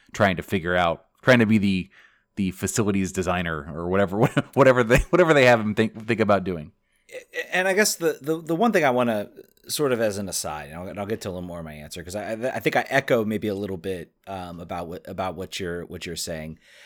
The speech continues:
Speaker 2: I, I think one thing I did learn, there's not, I, I, I, I was hoping, I guess, maybe for a little more from this interview, and I'll get into that. Um, but one thing I did learn is that, is that th-, I,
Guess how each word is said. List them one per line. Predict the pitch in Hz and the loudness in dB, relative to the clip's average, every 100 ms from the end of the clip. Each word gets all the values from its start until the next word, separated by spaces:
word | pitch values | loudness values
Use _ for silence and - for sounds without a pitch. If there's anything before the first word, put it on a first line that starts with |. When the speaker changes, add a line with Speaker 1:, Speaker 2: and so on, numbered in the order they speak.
| - _ | -20 _
Speaker 2:
I, | - - 151 - | -10 -4 -4 2
I | 175 | 2
think | 190 143 | 2 2
one | 135 147 | 0 2
thing | 139 | 2
I | 123 | 0
did | 101 113 104 | 0 -2 -2
learn, | 107 104 95 90 87 - _ - 71 | -2 0 0 -4 -8 -16 _ -16 -14
there's | 123 139 131 | 0 0 4
not, | 170 165 _ _ | 4 4 _ _
I, | 131 - 123 - | -10 -6 -8 0
I, | 143 147 - | 2 2 0
I, | 139 139 139 | 0 2 2
I | 143 | 2
was | 147 | 2
hoping, | 123 180 170 | 2 2 2
I | 135 | 2
guess, | 123 131 | 2 2
maybe | 120 113 | 0 0
for | - | -2
a | 104 | -2
little | 104 95 | -2 -4
more | 90 98 | -2 -4
from | 101 131 | -4 -6
this | 117 131 | -6 -4
interview, | 120 120 120 | -4 -2 -2
and | 90 | -2
I'll | |
get | 80 82 | -6 -10
into | 90 107 | -10 -6
that. | 107 104 104 _ _ - _ | -2 -2 -4 _ _ -20 _
Um, | 98 98 95 | -6 -4 0
but | 135 | 4
one | 202 | 4
thing | 190 | 4
I | 147 | 2
did | 135 | 2
learn | 120 113 | 0 0
is | 101 101 | -2 0
that, | 101 101 | -2 -2
is | 110 | -4
that | 104 104 | -2 -4
th-, | - - | -8 -16
I, | - | -10